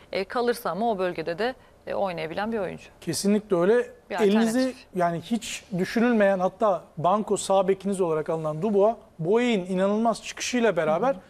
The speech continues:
Speaker 2: bir anda kulübe gitti. Sol bek eksik olunca oraya gitti.
Speaker 1: Hı hı.
Speaker 2: Ama Galatasaray'da aldığı yıllık ücreti bulamadığı için de şimdilik ayrılmayı pek de düşünmüyor.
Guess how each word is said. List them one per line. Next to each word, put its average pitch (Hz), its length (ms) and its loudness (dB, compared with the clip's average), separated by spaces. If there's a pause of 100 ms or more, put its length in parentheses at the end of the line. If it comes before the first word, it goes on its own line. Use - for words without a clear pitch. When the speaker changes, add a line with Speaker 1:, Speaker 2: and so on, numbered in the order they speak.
(200)
Speaker 2:
bir 196 60 2
anda 220 200 2
kulübe 220 280 0
gitti. 165 320 -4
Sol 247 280 -2
bek 233 160 0
eksik - 280 -4
olunca 214 240 2
oraya 208 280 6
gitti. 180 340 -8
Speaker 1:
Hı 262 220 -10
hı. 156 40 -16 (180)
Speaker 2:
Ama 196 260 0 (340)
Galatasaray'da 226 720 0
aldığı 220 260 2
yıllık 190 400 -2
ücreti 180 520 -2 (500)
bulamadığı 180 600 0
için 175 400 -4
de 277 240 -2
şimdilik 226 520 -2
ayrılmayı 202 480 2
pek 214 280 -4
de 196 200 -6
düşünmüyor. 202 560 -4